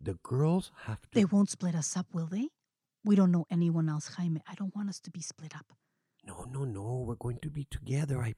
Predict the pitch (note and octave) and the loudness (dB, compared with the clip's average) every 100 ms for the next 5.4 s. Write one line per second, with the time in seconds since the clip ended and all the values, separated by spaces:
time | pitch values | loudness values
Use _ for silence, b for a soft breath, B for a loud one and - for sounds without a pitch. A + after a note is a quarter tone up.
0 | _ C#3+ E3+ E3+ A#2 D#2+ - - - _ | _ -4 0 2 0 -4 -10 -16 -18 _
1 | _ _ _ _ _ _ _ _ _ _ | _ _ _ _ _ _ _ _ _ _
2 | _ _ B B B B B B B B | _ _ B B B B B B B B
3 | B B B B B B B B _ _ | B B B B B B B B _ _
4 | _ _ - - C#4+ A#3+ G#3+ F3+ F#3 - | _ _ -20 -8 -4 -2 0 2 2 2
5 | - G3 G3 B3 | 0 2 2 0